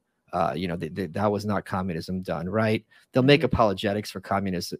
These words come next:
Speaker 1: for the Soviet Union in the sense of like, well, they're reacting to a lot of what the West and the capitalist countries are doing, and they didn't really have a choice and all that other good stuff. But I, I don't think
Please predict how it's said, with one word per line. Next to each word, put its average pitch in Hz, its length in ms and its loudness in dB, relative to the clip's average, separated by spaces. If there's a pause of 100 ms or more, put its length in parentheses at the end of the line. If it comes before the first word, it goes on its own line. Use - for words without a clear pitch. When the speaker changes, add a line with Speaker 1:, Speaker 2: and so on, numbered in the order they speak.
Speaker 1:
for - 100 -10
the 92 60 -12
Soviet 95 280 -2
Union 98 200 -2
in 92 60 -2
the 87 80 -4
sense 95 300 -4
of 92 60 -12
like, 92 160 -4
well, 104 100 0
they're 104 120 0
reacting 98 640 -2 (340)
to 104 240 0
a - 20 2
lot 95 240 2
of 98 60 -2
what 95 100 -4
the 104 80 -4
West 95 360 -4
and 95 80 -6
the 92 40 -10
capitalist 90 380 -6
countries 92 320 -6
are 90 60 -4
doing, 85 440 -4 (320)
and 95 220 -6
they 90 60 -2
didn't 98 140 0
really 85 160 0
have 92 120 0
a 90 60 -4
choice - 380 -4
and 92 100 -4
all 87 80 -4
that 90 140 -2
other 92 140 -4
good 87 180 -8
stuff. - 380 -4 (440)
But 120 340 8
I, 127 180 0
I 139 120 10
don't 139 380 6
think 135 380 4